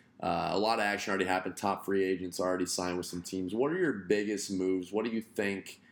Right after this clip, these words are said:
Um, how do you feel about some of the signings so far? You know, that's a good question.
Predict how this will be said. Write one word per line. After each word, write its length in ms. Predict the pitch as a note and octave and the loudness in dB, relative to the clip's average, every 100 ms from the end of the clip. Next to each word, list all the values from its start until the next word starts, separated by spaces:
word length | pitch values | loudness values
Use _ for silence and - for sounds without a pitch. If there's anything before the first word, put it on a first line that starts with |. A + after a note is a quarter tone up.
| - - | -20 -8
Um, 480 | F2+ F2 F2 E2+ E2+ | -2 0 0 -2 -4
how 120 | G2+ | -2
do 60 | A2 | -2
you 60 | |
feel 180 | G#2+ A#2 | 0 0
about 240 | G#2 G2+ G2 | 2 0 -2
some 140 | G#2 | -2
of 20 | |
the 60 | G2 | -2
signings 360 | - G#2 G#2 - | -2 -2 -4 -6
so 120 | D2+ | -8
far? 320 | - D#2+ - - - - - - | -4 -4 -6 -14 -20 -20 -20 0
You 160 | C#3 | 2
know, 180 | C#3 C3+ | 4 2
that's 300 | C3 C#3+ - | 2 2 2
a 80 | A2+ | -2
good 400 | F2+ F2+ F2 F2 | -2 0 0 0
question. 720 | - E2 E2 - - F#2+ | -4 -4 -4 -6 -8 -8